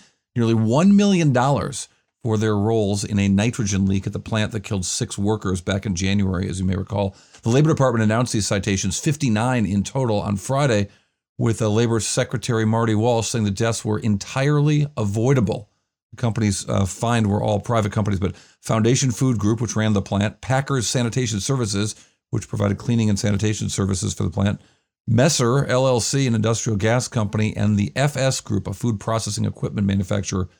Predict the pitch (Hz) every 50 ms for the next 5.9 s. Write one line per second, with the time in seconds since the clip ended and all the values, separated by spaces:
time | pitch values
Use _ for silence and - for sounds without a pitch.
0 | _ _ _ _ _ - 101 113 107 104 101 - - - 101 98 101 104 101 98
1 | 101 95 98 98 95 95 95 92 104 101 104 101 95 90 101 107 101 - - 101
2 | 98 98 92 - 92 92 92 92 _ _ _ _ _ _ _ _ _ _ - 107
3 | 104 104 98 90 98 98 98 98 - 113 92 87 85 - 110 101 90 92 87 -
4 | 101 98 87 - 95 - - - _ _ _ _ _ _ _ _ _ _ _ _
5 | - - - 117 110 101 113 113 117 120 117 101 - 135 127 120 104 90